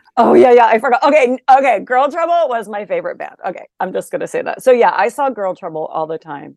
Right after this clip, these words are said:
And so that was probably the band that made the biggest impression on me locally. Um, there was, uh, some Olympia bands, like I said, Danger Mouse, Lush,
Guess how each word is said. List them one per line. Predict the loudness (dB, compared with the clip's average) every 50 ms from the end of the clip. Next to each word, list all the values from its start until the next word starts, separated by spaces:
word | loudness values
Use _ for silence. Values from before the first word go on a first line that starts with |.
| _ -16
And | -14 -10
so | -8 -6
that | -2 0 0 0 0
was | 0 -2 -4
probably | -8 _ -8 -6 -6 -4 -6 -6 -8 -8 -8 -10 -10 -10
the | -10 -10 -10 -10 -10 -10
band | -10 -10 -10 -10 -12
that | -14 -14
made | -12 -12 -10 -10 -10 -12
the | -12 -10
biggest | -10 -10 -10 -10 -12 -16 -16
impression | -14 -12 -10 -12 -12 -12 -14 -14
on | -14 -12 -12
me | -14 -14 -12 -12
locally. | -12 -12 -12 _ -10 -10 -8 -8 -10 -12 _ _ _ _ _ _ _ -10
Um, | -8 -8 -6 -4
there | -4 -2 -2 -2
was, | -2 -4 -4 -6
uh, | -6 -4 -4 -6 -6 -6 -8 -10 -12 -14
some | _ -12 -10 -10 -8 -8
Olympia | -10 -10 -10 -10 -8 -6 -6 -4
bands, | -4 -6 -8 -8 -6
like | -8 -8 -6
I | -6 -6
said, | -4 -4 -6 -4
Danger | -2 -2 -2 -2 -4 -6 -8 -8
Mouse, | -8 -8 -8 -10 -10 -10 -12 -14 -16 -20 -20 _ _ _
Lush, | -10 -6 -6 -4 -4 -4 -6 -6 -8 -12 -16 -20 -20 -20 -20